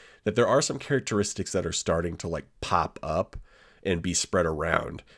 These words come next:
And just, you know, just the way that kind of, like, evolution works, you know, some things just become more, um, beneficial and people tend to survive longer. Um, but yeah, like, there, there is a way for a spacer.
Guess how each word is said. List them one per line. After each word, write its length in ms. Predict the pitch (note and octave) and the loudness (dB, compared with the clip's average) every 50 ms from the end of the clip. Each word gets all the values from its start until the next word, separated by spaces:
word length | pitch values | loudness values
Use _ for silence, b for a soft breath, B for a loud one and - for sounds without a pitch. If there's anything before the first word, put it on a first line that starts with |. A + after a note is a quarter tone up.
| b b - | b b -2
And 100 | B2 C3+ | 2 2
just, 120 | C3 A#2 | 4 4
you 80 | A#2+ A2+ | 6 6
know, 140 | G2+ F#2+ E2+ | 6 6 4
just 160 | F2+ E2+ - | 2 -2 -2
the 80 | - | -2
way 120 | F2 E2+ E2 | -2 0 0
that 140 | D#2 D#2 - | 0 -2 -2
kind 140 | F#2+ F2 | -2 -4
of, 80 | D#2+ - | -2 -2
like, 140 | - D#2+ - | -4 -4 -4
evolution 580 | - E2+ D#2+ D#2+ D#2 D#2+ D#2+ D2+ - - D2+ D2 | -4 -4 -2 -2 -4 -4 -4 -4 -6 -8 -8 -6
works, 300 | D2+ D#2 D#2+ - - - | -6 -6 -6 -6 -6 -8
you 100 | - - | -8 -8
know, 200 | D2+ D2 C2+ - - | -8 -8 -8 -6 -2
some 240 | - - F#2 E2+ | 0 0 0 0
things 220 | E2 - E2 D#2+ D2 | -2 -4 -6 -6 -6
just 140 | - - - | -6 -8 -8
become 280 | E2+ - - E2+ D#2 | -8 -6 -6 -6 -6
more, 540 | D#2 D#2 D#2 D#2 D2 D2+ - A2 E2+ B1 - | -6 -6 -6 -6 -6 -4 -4 -4 -4 -6 -6
um, 560 | - C2 C2+ C2 B1 A#1+ A#1+ A#1+ B1 C2 G#2 - | -8 -8 -8 -8 -8 -8 -8 -10 -10 -12 -8 -4
beneficial 640 | - F#2 D#2+ D#2+ - - E2 - - E2 D#2 D#2 D#2 | -2 -2 -2 -2 -4 -2 -2 -2 -2 -2 -4 -8 -8
and 120 | - - | -8 -8
people 240 | - E2 - - - | -10 -10 -10 -10 -10
tend 180 | - - C#2+ - | -10 -10 -10 -8
to 140 | - B2+ | -8 -6
survive 400 | - - E2+ - - C#2+ - - | -6 -6 -6 -6 -4 -4 -4 -4
longer. 420 | - A#1+ B1 D2 - D2+ C#2+ - B B B B B B B B B B _ - | -6 -6 -6 -6 -6 -6 -6 -6 B B B B B B B B B B _ 4
Um, 500 | A2 A2+ A2+ A2+ A2 G#2+ G#2+ G#2+ G#2 - - b b b b b b b - | 6 8 10 8 8 6 4 2 -2 -6 -14 b b b b b b b -12
but 400 | G#2+ G#2 G2+ A#2+ A#2+ A#2+ - - | -4 4 6 8 8 8 6 6
yeah, 240 | B2 C#3 F3+ D#3+ A2 | 6 8 8 8 8
like, 280 | G2+ G2+ A2 A2 G2+ F#2 | 6 6 6 4 6 6
there, 140 | B2+ C#3 | 6 6
there 240 | - G#2 G#2+ C3 D3 | 6 6 6 6 6
is 220 | - G#2+ C3 D#3+ F#3 | 8 6 4 6 6
a 100 | F#3 D#3 | 6 6
way 300 | A2+ G#2 A2 A#2+ A#2+ A#2 | 6 6 6 6 4 2
for 240 | - - G2 F#2 | 2 2 2 4
a 60 | F2 E2+ | 2 2
spacer. 720 | - - - F#2+ F#2+ F2+ - - F#2+ E2+ E2+ E2+ E2 | 0 0 2 2 2 2 0 0 0 0 0 0 -2